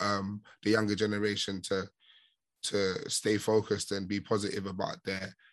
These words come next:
their route and journey through adulthood. And, um, anything more I can do to support them, I definitely will. But I feel like it's not just on people like me, and it's not just on companies, it's also on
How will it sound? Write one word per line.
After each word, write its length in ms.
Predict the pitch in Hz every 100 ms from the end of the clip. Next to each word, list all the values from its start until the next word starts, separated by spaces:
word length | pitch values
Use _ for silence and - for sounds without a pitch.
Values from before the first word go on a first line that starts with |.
| _ -
their 140 | 104
route 380 | 87 107 110 - - _
and 180 | 98 92
journey 360 | 104 107 101 95
through 240 | - 104
adulthood. 540 | 107 107 98 98 90 78
And, 240 | 95 92 - - - _ -
um, 300 | 104 98 - 110 110
anything 320 | 117 113 113
more 180 | 113 107
I 60 |
can 260 | 98 113 104
do 140 | 98
to 120 | 90 92
support 340 | 101 90 101
them, 140 | 98 95
I 80 |
definitely 340 | 92 98 101 101
will. 240 | 98 107
But 140 | 98 107
I 40 |
feel 220 | - 117
like 240 | 110 101 - - - -
it's 180 | 107 127
not 140 | 117
just 180 | 110 -
on 300 | 113 107 95 - _
people 200 | - 107
like 160 | 110 101
me, 400 | 131 165 156 147
and 140 | 117
it's 100 | 101
not 80 | 123
just 120 | 107
on 100 | 110
companies, 540 | - 131 117 120 120 107
it's 200 | 98 113
also 320 | 104 107 98 - - _
on 340 | 101 104 95